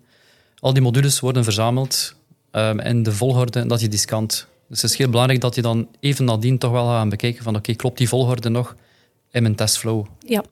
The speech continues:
Speaker 1: of mijn testscenario?"
Speaker 2: En dan kan je die nog aanpassen waar dat,
Speaker 1: Zeker.
Speaker 2: dat nodig is.
Speaker 1: En daarbij is het ook belangrijk dat, eh, de modules, toch de benaming van die modules, eh,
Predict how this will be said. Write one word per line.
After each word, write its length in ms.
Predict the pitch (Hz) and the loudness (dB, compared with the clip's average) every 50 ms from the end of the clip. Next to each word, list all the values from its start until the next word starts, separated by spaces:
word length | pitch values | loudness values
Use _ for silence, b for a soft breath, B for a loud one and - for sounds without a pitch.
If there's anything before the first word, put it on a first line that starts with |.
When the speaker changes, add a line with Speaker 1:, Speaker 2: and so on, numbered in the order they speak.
| _ _ - | _ _ -8
Speaker 1:
of 120 | 117 104 | -6 -4
mijn 120 | 107 107 | -2 -4
testscenario?" 440 | 107 - 101 - - 113 107 104 104 | -2 -2 -2 -2 -2 -2 -2 0 2
Speaker 2:
En 60 | - | 2
dan 80 | 214 208 | 2 4
kan 100 | - 226 | 4 4
je 60 | 220 220 | 4 4
die 100 | 214 202 | 4 4
nog 100 | 202 202 | 2 2
aanpassen 460 | 202 202 208 - 214 202 - - 220 | 2 2 0 0 0 0 2 2 2
waar 220 | 208 208 208 202 | 4 4 4 4
dat, 240 | 185 196 202 196 190 - - _ _ - - | 4 4 4 2 0 -2 -6 _ _ -10 -4
Speaker 1:
Zeker. 220 | 123 117 117 202 | 0 2 2 4
Speaker 2:
dat 80 | - - | 4 2
nodig 340 | 202 196 190 190 180 190 180 | 4 4 4 4 4 2 2
is. 380 | 196 - - - - - - - _ | 2 2 0 0 -2 -4 -6 -4 _
Speaker 1:
En 240 | - 127 123 123 | 2 4 4 4
daarbij 280 | 117 120 127 127 123 127 | 4 4 2 2 2 0
is 120 | 123 123 | 0 0
het 100 | 120 - | -2 -2
ook 80 | 139 123 | -2 -2
belangrijk 380 | 120 123 123 135 135 143 131 120 | 0 0 0 0 0 0 0 -2
dat, 320 | 127 120 - - - - - | -2 -2 -2 -4 -6 -6 -4
eh, 300 | 120 120 117 110 110 110 107 | -2 -2 0 0 -2 -2 -2
de 100 | 110 117 | 0 2
modules, 580 | 120 120 120 110 131 139 156 156 - - - - | 2 4 4 4 2 2 2 2 2 0 0 0
toch 200 | - - 120 - | 0 -2 -2 0
de 100 | - 131 | 0 0
benaming 520 | 113 110 107 107 127 127 117 113 131 131 | 2 4 4 4 4 2 2 2 0 0
van 120 | 120 131 120 | 0 0 2
die 100 | 117 113 | 2 2
modules, 520 | 110 107 101 117 131 143 143 - - - | 2 2 0 0 0 0 -2 -2 -2 -2
eh, 180 | - 117 113 | -2 -2 -2